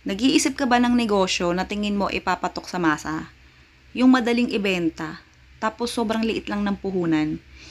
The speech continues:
Yung tipong hindi ka masasaktan kapag ka nagbayad ka ng puhunan mo sa supplier mo. Pero ang kita ay malaki.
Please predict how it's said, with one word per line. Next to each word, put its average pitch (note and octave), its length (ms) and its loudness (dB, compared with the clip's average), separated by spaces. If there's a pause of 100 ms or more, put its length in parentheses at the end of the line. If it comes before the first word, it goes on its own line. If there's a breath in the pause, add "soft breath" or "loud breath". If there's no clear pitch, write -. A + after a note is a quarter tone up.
(140 loud breath)
Yung C4+ 160 2
tipong C#4 240 0
hindi C4+ 320 6
ka B3+ 80 -2
masasaktan A#3 720 -2
kapag G#3 320 -6
ka G3+ 160 -2
nagbayad F#3+ 480 0
ka F#3+ 160 -6
ng F#3+ 160 -4
puhunan F#3 400 0
mo F3 80 -4
sa F#3 160 -6
supplier E3 480 -4
mo. D#3 240 -2 (720 soft breath)
Pero A3 320 4
ang F#3 160 2
kita F#3+ 400 -6
ay F3+ 80 -4
malaki. E3 560 -2